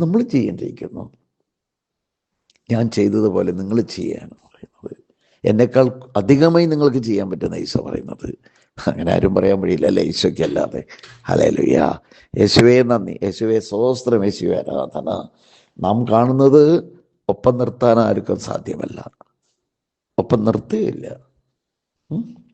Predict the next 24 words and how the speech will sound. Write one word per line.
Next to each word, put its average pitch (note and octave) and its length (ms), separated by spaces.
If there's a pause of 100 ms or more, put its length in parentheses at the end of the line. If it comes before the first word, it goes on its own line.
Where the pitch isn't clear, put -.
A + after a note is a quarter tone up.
(220)
ഒരിടയ്ക്ക് G#2 380 (640)
ഒരു A2+ 140
കാലഘട്ടങ്ങളിൽ, A2 720 (360)
വർഷങ്ങൾക്ക് A#2 540
മുമ്പ്, E2+ 160
വർഷം F2+ 200
എന്ന് B2 100
പറഞ്ഞാൽ C3+ 300
എൻ്റെ A2+ 180
ചെറുപ്പ-, F2+ 380
ചെറു G#2 200 (420)
പ്രായ G2+ 380
കാലഘട്ടത്തിൽ F#2+ 640 (800)
ഒരേ A2 200 (100)
സ്ഥാപനത്തിൽ D3 640
ജോലി C3 260 (100)
ചെയ്യുന്ന G#2+ 360 (160)
ഞങ്ങൾ F#2+ 280
രണ്ടുപേരും, D2 540 (760)
ഞങ്ങളങ്ങനെ B2 520 (360)
ഒരു G#2 180 (160)
പർച്ചേസിങ്ങിന് B2 760
പോവുകയാണ്. F2+ 460 (800)
പോകുന്ന D3+ 280